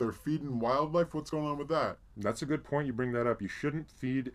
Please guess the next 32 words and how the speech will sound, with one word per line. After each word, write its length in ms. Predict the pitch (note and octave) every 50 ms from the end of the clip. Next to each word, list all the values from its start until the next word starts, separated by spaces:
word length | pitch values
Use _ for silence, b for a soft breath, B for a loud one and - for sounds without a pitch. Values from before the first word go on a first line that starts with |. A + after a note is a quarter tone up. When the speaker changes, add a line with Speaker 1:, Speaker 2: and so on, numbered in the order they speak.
| -
Speaker 2:
any 320 | B2 B2 C3 C3+ C#3 C#3 C3
wildlife. 600 | B2 A2+ A2+ A2+ A2+ A2+ A2+ A2+ A2 A2 A2 -
I 60 | A#2+
don't 160 | B2 B2 A#2
care 140 | - B2 A2+
what 400 | G2 F2+ G2 A2 B2 B2+ - -
type 260 | - - A#2+ B2 -
of 60 | A2 A2
wild. 200 | A2+ A2 A2+ A2+
We 100 | D3 F3+
don't 160 | G3 F#3+ E3+
want 220 | E3 D#3+ D#3+ D3+
you 100 | D3 C3
feeding 340 | A2+ - D#3 D3+ C#3 A#2 A2+
any 300 | - B2+ C3+ D3+ D#3+ D#3
types 240 | D3 C#3+ C#3 A#2+ -
of 100 | B2 A2
birds 300 | G2 A2 A2 A2+ G#2 G#2+
out 240 | A2 G2+ G2 F#2+ -
there. 280 | G2+ F#2+ F#2+ F2+ F2 - - - - - -
Unless 260 | A2 B2+ D3 D3 -
they're 140 | C#3 C3 B2
in 100 | B2 A#2+
your, 160 | B2 - A#2+
maybe 420 | A#2+ B2+ C3+ D3 C3 D3+ C3+ A#2
birds 360 | G#2+ G2+ F#2 A2 A2 G#2 -
in 20 | G#2
your 60 | F#2+
backyard. 540 | E2 F#2+ F#2+ F#2 F2 - - F#2 F2 E2 E2
I 60 | F2
don't 160 | F#2+ G#2 F#2+ F2
know. 160 | E2 D2+